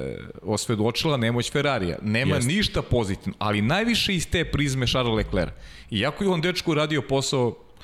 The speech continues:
Speaker 1: kako
Speaker 2: Čekaj,
Speaker 1: treba.
Speaker 2: ako to nije dovoljno, Sebastian Vettel nije mogao da sustigne Georgea Russella. Zašto
Speaker 1: Ne.
Speaker 2: je meni George Russell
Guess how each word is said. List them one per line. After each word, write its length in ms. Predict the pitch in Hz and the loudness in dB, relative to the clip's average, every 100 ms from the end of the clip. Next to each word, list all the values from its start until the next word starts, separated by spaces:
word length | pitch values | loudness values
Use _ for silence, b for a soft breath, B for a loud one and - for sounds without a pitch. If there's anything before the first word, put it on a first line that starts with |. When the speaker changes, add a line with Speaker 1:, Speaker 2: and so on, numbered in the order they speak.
| B B | B B
Speaker 1:
kako 260 | - 120 131 | -4 -2 0
Speaker 2:
Čekaj, 200 | 135 202 | 2 2
Speaker 1:
treba. 140 | 92 B B B B | 0 B B B B
Speaker 2:
ako 240 | - 110 117 | -6 -4 -4
to 220 | - 143 | 0 2
nije 200 | 156 156 | 4 2
dovoljno, 520 | 107 110 95 80 76 71 - - | 2 2 2 0 -4 -12 -18 -14
Sebastian 600 | - 104 107 131 - 160 - | -6 -2 0 -2 0 -2 0
Vettel 320 | 143 151 151 | 0 0 0
nije 200 | 123 127 | 0 2
mogao 300 | 127 127 123 | 4 4 4
da 100 | 104 | 2
sustigne 680 | 95 - 127 120 - 123 107 | 0 0 0 0 0 0 2
Georgea 380 | 85 101 95 92 | 2 2 2 2
Russella. 440 | 85 80 - 71 76 | 2 0 -4 -8 -2
Zašto 280 | 87 113 | 0 2
Speaker 1:
Ne. 60 | 104 | 2
Speaker 2:
je 40 | 120 | 2
meni 180 | 131 | 2
George 260 | 127 120 120 | 2 2 2
Russell 340 | 123 127 123 | 2 2 0